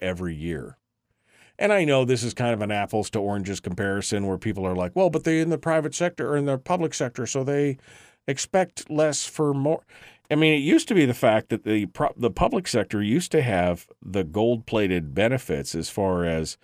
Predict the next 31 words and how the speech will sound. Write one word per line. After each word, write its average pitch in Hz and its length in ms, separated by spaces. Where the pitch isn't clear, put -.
you 104 80
know, 82 140
healthcare, 104 680
retirement, 98 760
all 104 180
those 98 220
kind 95 200
of 90 60
things. 90 340
They 135 200
had 165 280
all 117 160
those 104 300
things 95 340
because 110 880
it 117 220
was 107 560
at, 107 200
and 98 320
at 95 140
a 87 80
higher 127 480
level 110 300
than 92 160
you'd 90 180
saw 95 300
in 87 160
the 85 80
private 135 340
sector, 87 420
because 117 720